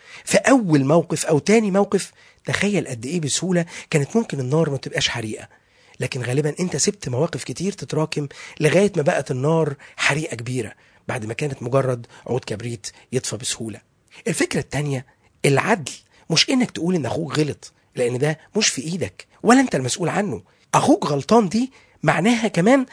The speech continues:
إنه أنت كان ليك رد فعل وقتها كان ممكن يوقف الأزمة. غلط أخوك عشرة في المية من الأزمة، والتسعين في المية الباقية هي دورك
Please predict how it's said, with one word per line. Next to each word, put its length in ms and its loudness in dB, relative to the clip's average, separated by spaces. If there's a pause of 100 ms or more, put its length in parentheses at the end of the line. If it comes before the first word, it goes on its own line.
(320)
إنه 360 4
أنت 280 6
كان 260 0
ليك 320 0
رد 220 4
فعل 380 0 (200)
وقتها 640 4 (260)
كان 120 4
ممكن 280 2
يوقف 320 0
الأزمة. 320 -10 (400)
غلط 360 0
أخوك 320 0 (140)
عشرة 340 4
في 120 -4
المية 260 0
من 80 -6
الأزمة، 340 -10 (320)
والتسعين 560 2
في 100 -6
المية 240 0
الباقية 420 -4 (240)
هي 220 2
دورك 380 4